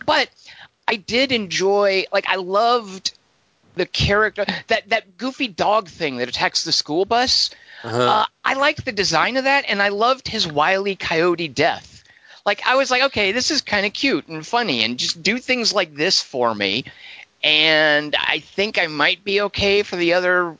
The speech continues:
Speaker 1: you know, two hours that are left of this."
Speaker 2: <laughs>
Speaker 1: Uh, and it didn't quite work out, but I did, you know, I've got a list of a few things that I thought were kinda cool that,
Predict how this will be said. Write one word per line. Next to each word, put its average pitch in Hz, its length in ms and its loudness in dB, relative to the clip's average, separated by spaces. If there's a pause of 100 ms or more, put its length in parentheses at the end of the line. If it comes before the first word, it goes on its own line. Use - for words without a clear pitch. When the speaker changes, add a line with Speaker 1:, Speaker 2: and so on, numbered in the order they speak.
Speaker 1:
you 175 80 -8
know, 156 120 0
two 165 280 0
hours 170 320 0
that 160 120 -2
are 151 100 2
left 147 300 0
of 180 140 -12
this." 208 440 0
Speaker 2:
<laughs> - 360 -8 (280)
Speaker 1:
Uh, 160 340 4 (760)
and 202 100 2
it 214 140 -2
didn't 277 260 -2
quite 190 540 0
work 160 240 0
out, 127 200 4
but 170 100 0
I 196 60 4
did, 233 400 0
you 226 100 -8
know, 180 160 -2
I've 226 100 -2
got 269 120 0
a 247 40 -2
list 240 240 0
of 220 80 -8
a 208 40 0
few 220 160 -8
things 214 220 -4
that 202 100 -2
I 196 40 0
thought - 420 -4
were 202 80 -2
kinda 190 260 -6
cool 127 440 0
that, 123 200 0